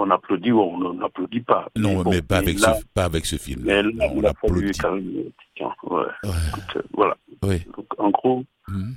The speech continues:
Speaker 1: voilà comment les gens, ils ont réagi
Speaker 2: Mhm.
Speaker 1: dans ce film.
Speaker 2: Et les esclavagistes, les acteurs blancs que vous avez pu trouver, bon, qui jouaient les esclavagistes dans le film, comment, comment ils ont, comment ils ont été approchés,
Speaker 1: Alors,
Speaker 2: c'était
Speaker 1: il y en a,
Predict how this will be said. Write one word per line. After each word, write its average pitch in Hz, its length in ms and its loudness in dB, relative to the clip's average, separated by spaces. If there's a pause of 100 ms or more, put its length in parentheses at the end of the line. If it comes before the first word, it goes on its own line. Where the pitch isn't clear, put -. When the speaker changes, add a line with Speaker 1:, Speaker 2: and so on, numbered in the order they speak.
Speaker 1:
voilà 123 240 2
comment 127 220 0
les 120 160 -2
gens, 117 160 -6
ils 110 160 -6
ont 113 80 0
réagi 104 480 0 (140)
Speaker 2:
Mhm. 107 320 -4 (960)
Speaker 1:
dans - 140 -4 (100)
ce - 80 -8
film. - 180 -2 (1400)
Speaker 2:
Et 143 100 4
les 127 240 4
esclavagistes, 117 640 2
les 104 160 0
acteurs 104 280 0
blancs 123 220 -2
que - 80 -4
vous 98 140 -2
avez 80 200 -2
pu 82 180 -4
trouver, 80 300 -4
bon, 71 200 -12 (160)
qui 78 140 -2
jouaient 78 220 2
les 67 200 0
esclavagistes 73 720 -2
dans 65 180 -2
le 67 120 -2
film, 73 420 -4
comment, 113 220 0
comment 151 220 0
ils 104 140 -2
ont, 80 120 2 (440)
comment 85 140 0
ils 78 180 0
ont 82 60 2
été 85 220 2
approchés, 92 560 0
Speaker 1:
Alors, 123 160 2
Speaker 2:
c'était 143 280 4
Speaker 1:
il 170 40 8
y 196 60 4
en 208 80 -2
a, 185 40 -2